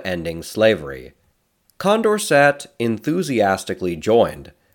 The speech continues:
as did Lafayette. When they invited Jefferson, he declined, stating that he had to remain neutral in French political affairs.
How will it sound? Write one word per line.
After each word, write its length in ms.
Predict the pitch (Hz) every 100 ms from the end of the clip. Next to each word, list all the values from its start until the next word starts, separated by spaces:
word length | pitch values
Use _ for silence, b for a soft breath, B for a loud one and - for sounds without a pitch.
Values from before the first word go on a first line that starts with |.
| _ 98
as 300 | 117 135 -
did 280 | 90 90
Lafayette. 760 | 80 78 - 76 82 92 - - _ _ _ _ _ 95
When 180 | 104
they 120 | 107 98
invited 560 | 92 92 90 87 76
Jefferson, 840 | - 165 202 156 - 101 101 101 b b b
he 180 | _ 190
declined, 800 | 165 - 131 98 80 73 73 - _ _
stating 640 | - - 143 151 156 156 156 101
that 180 | 104
he 140 | 104 101
had 260 | 110 107 -
to 100 | 95
remain 480 | 90 85 82 80 90
neutral 720 | 185 208 104 95 90 87 b b
in 220 | 107 101 95
French 580 | - 143 147 - - _
political 480 | 147 107 80 - 78
affairs. 680 | - 98 85 67 67 -